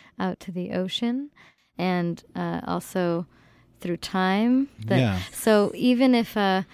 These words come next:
Speaker 1: even if we restore streams to some kind of morphology that's not meandering, is it possible that it will become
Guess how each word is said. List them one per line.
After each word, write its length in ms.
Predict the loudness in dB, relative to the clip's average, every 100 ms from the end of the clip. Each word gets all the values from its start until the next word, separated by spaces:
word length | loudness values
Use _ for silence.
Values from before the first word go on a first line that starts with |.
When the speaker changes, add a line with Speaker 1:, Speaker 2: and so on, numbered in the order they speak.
| -20 -20 _ -4
Speaker 1:
even 240 | 0 2
if 180 | 0 -4
we 200 | -4 -2
restore 680 | -2 -4 -8 -4 -2 0 -2
streams 500 | -6 -6 -2 -4 -6
to 160 | -10 -10
some 280 | -6 -6
kind 240 | -4 -4 -4
of 80 | -4
morphology 540 | -6 -4 -4 -4 -6
that's 240 | -8 -8
not 260 | -4 -4 -4
meandering, 640 | -6 -6 -8 -8 -6 -6
is 100 | -8
it 120 | -10 -10
possible 380 | -10 -8 -6 -6
that 120 | -6
it 80 | -8
will 100 | -8
become 840 | -10 -8 -4 0 2 2 2 0